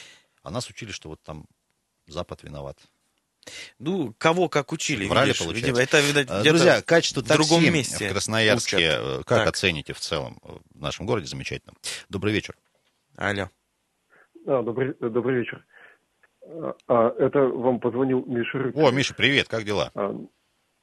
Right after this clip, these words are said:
Speaker 3: да, в общем-то, нормально.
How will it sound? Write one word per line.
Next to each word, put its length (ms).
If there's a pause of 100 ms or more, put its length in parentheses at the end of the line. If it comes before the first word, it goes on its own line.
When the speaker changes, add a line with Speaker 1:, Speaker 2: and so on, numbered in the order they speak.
(920)
Speaker 3:
да, 380
в 360
общем-то, 380
нормально. 560